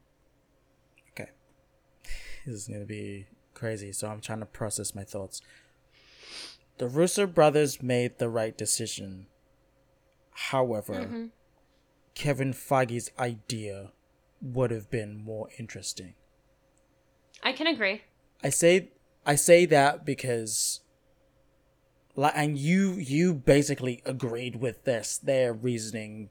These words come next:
Speaker 1: being it would have been impossible for fans to go home after watching all of those, the original six die, and process that.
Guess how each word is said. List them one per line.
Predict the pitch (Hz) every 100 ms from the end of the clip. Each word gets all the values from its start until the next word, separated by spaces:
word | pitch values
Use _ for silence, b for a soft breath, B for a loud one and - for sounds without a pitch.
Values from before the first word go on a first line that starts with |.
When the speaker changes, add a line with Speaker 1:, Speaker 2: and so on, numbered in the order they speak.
| -
Speaker 1:
being | 110 104 101 98 b b b b b -
it | 139
would | 127 120
have | 113 117
been | 123 113 107 104 -
impossible | 139 123 - 147 - 147
for | 135 139
fans | 123 - 120 110 107 107 104 - -
to | 127
go | 110 131 143
home | 131 143 123 113 110 104 -
after | 120 123 -
watching | 127 131 127 139 127
all | 131 135 139
of | 139
those, | 143 139 135 - - -
the | 131
original | 123 151 151
six | 143 - 139 - -
die, | - 127 113 95 85 95 - _ _ _ _ _ _ _ _ _ -
and | 139 127
process | - 156 139 127 - 120 -
that. | - 98 82